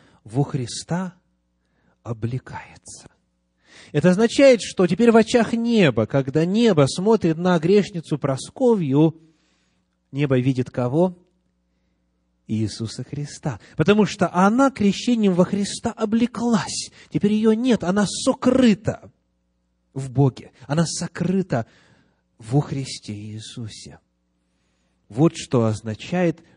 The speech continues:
причастность к божественной природе. Благодаря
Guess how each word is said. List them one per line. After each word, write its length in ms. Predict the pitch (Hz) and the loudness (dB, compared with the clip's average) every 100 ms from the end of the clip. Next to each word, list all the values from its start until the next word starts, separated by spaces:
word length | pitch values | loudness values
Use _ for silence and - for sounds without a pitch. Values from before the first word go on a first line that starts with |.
| _ | _
причастность 920 | - 160 - 170 151 131 - 101 - | -4 -4 -6 -4 -2 -4 -8 -14 -14
к 60 | - | -8
божественной 720 | 120 98 131 139 - 139 139 | -8 -6 -8 -8 -12 -12 -10
природе. 760 | 143 143 143 147 113 - 62 _ _ _ | -8 -8 -6 -6 -8 -12 -20 _ _ _
Благодаря 920 | - 117 120 123 120 127 156 208 214 | -6 0 2 2 2 0 0 -2 -4